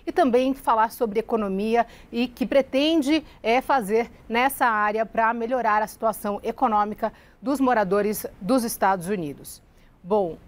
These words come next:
Donald Trump também falou hoje, fez um discurso em que novamente atacou os imigrantes e também Kamala Harris.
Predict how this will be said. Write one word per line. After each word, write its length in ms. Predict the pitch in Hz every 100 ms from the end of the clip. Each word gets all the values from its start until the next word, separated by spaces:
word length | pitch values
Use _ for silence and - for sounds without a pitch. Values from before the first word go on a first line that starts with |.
| -
Donald 380 | 190 311 311 -
Trump 340 | 269 269 285 - - -
também 440 | 294 214 208 254
falou 440 | - 240 190 190 180
hoje, 480 | 165 214 226 262 - - -
fez 260 | 285 302
um 100 | 294
discurso 720 | 214 208 - 208 254 247 285 - - -
em 100 | 233
que 280 | 240 226
novamente 640 | 185 226 269 240 214 - 240
atacou 680 | - 302 262 247 269 302 277 -
os 200 | 220 233
imigrantes 760 | 269 226 180 208 247 247 269 - - -
e 80 | 240
também 440 | 254 226 202 233 240
Kamala 460 | - 240 240 240
Harris. 640 | 202 202 180 165 156 -